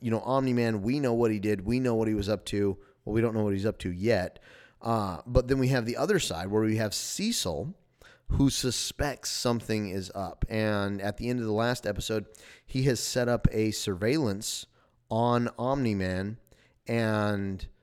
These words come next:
uh, Damian Darkblood, who had approached him and said, "Hey, look, something's up with Omni-Man." Well, he said it, <laughs> he said it differently than that. He, he said it in his demon, you know,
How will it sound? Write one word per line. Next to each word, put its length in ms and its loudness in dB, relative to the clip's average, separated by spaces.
uh, 120 -6
Damian 440 4
Darkblood, 540 4
who 240 4
had 180 2
approached 520 4
him 180 0
and 80 -4
said, 140 -2
"Hey, 160 4
look, 200 0
something's 380 -4
up 140 0
with 200 -2
Omni-Man." 600 2
Well, 80 2
he 60 4
said 200 6
it, 100 -4
<laughs> 180 4
he 300 6
said 180 6
it 80 -8
differently 340 2
than 80 0
that. 140 2
He, 140 -2
he 100 -6
said 200 6
it 80 2
in 100 4
his 160 0
demon, 640 2
you 120 -2
know, 140 -4